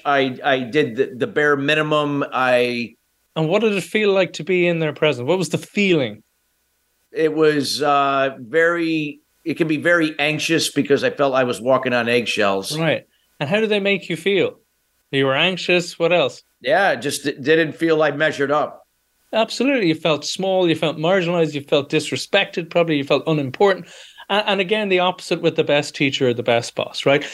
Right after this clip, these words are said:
Speaker 2: My point is this, Chris, can you remember maybe even more than one saying that either of those teachers said to you? You might have been in their class for hundreds of hours, over a year, over more than a year.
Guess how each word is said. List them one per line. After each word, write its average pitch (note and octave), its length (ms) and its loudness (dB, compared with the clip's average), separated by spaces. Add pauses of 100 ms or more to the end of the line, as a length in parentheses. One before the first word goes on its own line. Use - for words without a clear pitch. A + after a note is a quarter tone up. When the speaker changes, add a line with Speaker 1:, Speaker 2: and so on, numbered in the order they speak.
(200)
Speaker 2:
My F#3+ 100 2
point C4+ 320 -2
is A#3 160 -2
this, G3+ 260 0
Chris, - 420 2 (280)
can G3 220 -2
you C#4 260 2
remember A3+ 460 -2
maybe F3+ 260 2
even F3 480 0
more E3+ 260 2
than D#3 260 -4
one E3 440 2
saying D#3 580 0 (320)
that C#3 160 0
either E3+ 360 2
of D3 80 4
those C3+ 240 -2
teachers C3+ 640 -4 (160)
said B2+ 300 2
to - 120 -6
you? G#2 140 -4 (220)
You G#3+ 100 -2
might C4+ 160 0
have B3 80 0
been A3+ 100 2
in G#3 120 -2
their F3+ 140 2
class E3 460 -2 (200)
for D#3 160 2
hundreds A3 500 0
of F3 80 2
hours, E3 540 0 (1600)
over E3+ 280 0
a D#3+ 40 2
year, E3+ 420 2
over D#3+ 200 2
more G3 220 0
than G#3 100 -2
a G#3 160 0
year. G3+ 220 2